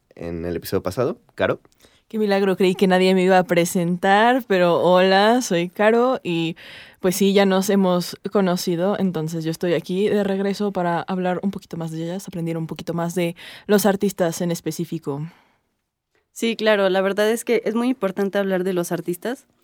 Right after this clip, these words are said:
Speaker 3: porque, claro, son el alma de la música. La música tiene mucho que ver con, con qué es lo que tenemos adentro, ¿no? Qué es lo que expresamos, qué es lo que hemos vivido.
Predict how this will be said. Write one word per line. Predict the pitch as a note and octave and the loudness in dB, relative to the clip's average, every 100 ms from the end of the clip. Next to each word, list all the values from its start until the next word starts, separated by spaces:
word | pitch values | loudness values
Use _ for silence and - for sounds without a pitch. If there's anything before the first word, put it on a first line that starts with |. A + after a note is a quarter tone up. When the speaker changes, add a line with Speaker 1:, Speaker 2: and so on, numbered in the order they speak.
| _ _ _ _ _ | _ _ _ _ _
Speaker 3:
porque, | G3 F#3+ F#3 F#3 F#3 F3+ F3 D#3+ E3 - _ | -2 0 0 2 4 4 2 0 -4 -12 _
claro, | G#3 F#3+ F3 | 2 2 2
son | G#3 G#3 | 2 2
el | G3 | 4
alma | F#3+ F#3 F3 | 4 4 2
de | E3 | 0
la | D#3 | 0
música. | E3+ E3 D#3+ D#3 - _ _ | 0 -2 -4 -8 -8 _ _
La | G3+ G3+ | -2 -2
música | G#3 A3+ F#3+ | -2 0 0
tiene | F#3+ F#3+ | 0 0
mucho | F#3+ F#3 F#3+ | 2 0 -2
que | F3+ | 0
ver | F3+ F3+ | 0 0
con, | F3+ E3 D#3+ D#3 D#3+ - _ _ | -2 0 0 -2 -6 -20 _ _
con | G3 F#3 | -2 2
qué | |
es | A3 | 2
lo | A#3 | 2
que | A3+ | 4
tenemos | F3+ F#3 G3+ G3+ | 4 4 2 0
adentro, | F3 F3 F3+ E3+ | -2 0 0 0
¿no? | F3+ F#3+ | 0 -2
Qué | F#3 | -4
es | |
lo | G3 F#3+ | -4 -4
que | |
expresamos, | F3+ - E3+ F#3 F3 E3 - | -6 -6 -8 -4 -4 -4 -4
qué | G3 | -2
es | |
lo | G#3 | -2
que | G3+ | 0
hemos | G3+ F#3+ | -2 -2
vivido. | E3+ E3+ F3 D#3 | -2 -2 -2 -2